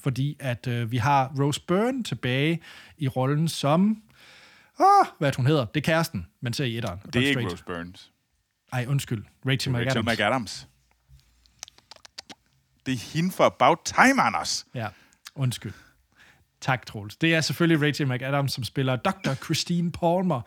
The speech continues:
Speaker 1: som var hans, øh, øh, ja, kæreste i, øh, Doctor Strange et. Hun er også tilbage i
Speaker 2: Mm.
Speaker 1: den her.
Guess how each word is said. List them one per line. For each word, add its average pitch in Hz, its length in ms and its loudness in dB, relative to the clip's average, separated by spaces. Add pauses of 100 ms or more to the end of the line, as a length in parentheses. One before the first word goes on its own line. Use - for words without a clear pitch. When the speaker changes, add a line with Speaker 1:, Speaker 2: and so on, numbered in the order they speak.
(240)
Speaker 1:
som 131 280 -2
var 127 80 0
hans, 113 420 -4
øh, 110 300 -8 (540)
øh, 104 480 -6 (120)
ja, 117 120 -4 (140)
kæreste 110 460 -8 (100)
i, 113 280 -8
øh, 95 80 -10 (1000)
Doctor 117 160 -10
Strange 135 300 -6
et. - 220 -8 (280)
Hun 226 120 4
er 226 40 6
også 202 120 4
tilbage 107 140 0
i 87 100 -8
Speaker 2:
Mm. 90 40 -12
Speaker 1:
den - 20 -10
her. 87 100 -10